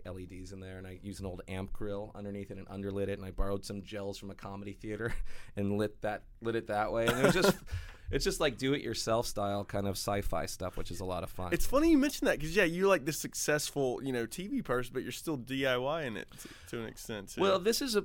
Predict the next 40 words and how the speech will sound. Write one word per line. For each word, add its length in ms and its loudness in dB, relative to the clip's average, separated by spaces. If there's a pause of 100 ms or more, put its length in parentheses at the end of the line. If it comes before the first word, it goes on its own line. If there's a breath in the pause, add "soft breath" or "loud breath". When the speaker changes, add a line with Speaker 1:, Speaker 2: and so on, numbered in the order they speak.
Speaker 1:
this 240 2
is 160 -2
what 180 4
this 120 -2
project 500 0
is, 160 0
you 80 4
know, 140 6
Speaker 2:
Mm-hmm. 60 6
Speaker 1:
is 100 0
how 180 6
much 140 0
stuff 260 2
can 120 -4
I 120 0
do 560 4
with 340 4
what 180 4
resources 520 -2
I 100 0
have, 300 6
and 100 4
involving 400 2
my 140 0
brother, 680 4
who 320 2
has 140 -2
been 160 0
doing 240 0
this 140 -2
for 140 -4
a 60 0
long 240 -2
time 300 -4
at 80 -10
this 160 -8
point 320 0
as 100 -8
well, 300 2
is 180 -2